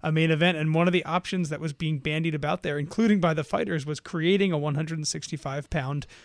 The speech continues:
weight limit as a way to get two very popular fighters to meet kind of in the middle of their classes, uh, and fight.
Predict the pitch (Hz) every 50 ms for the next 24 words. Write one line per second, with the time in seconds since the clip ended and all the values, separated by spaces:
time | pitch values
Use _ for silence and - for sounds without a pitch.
0 | - _ _ - 180 208 233 170 151 151 147 170 - _ _ - 180 170 160 170
1 | 170 180 185 185 180 170 175 147 170 165 160 - - 202 196 160 170 165 165 160
2 | - 160 151 - - 156 147 139 - 156 147 143 143 147 131 - - 151 147 147
3 | 156 156 156 - - 160 156 143 135 143 143 147 151 160 175 165 165 156 147 139
4 | 147 143 - - 160 147 147 139 - 139 135 139 135 - - - - - - _
5 | - 139 139 - - 143 143 - - - 156 139 127 -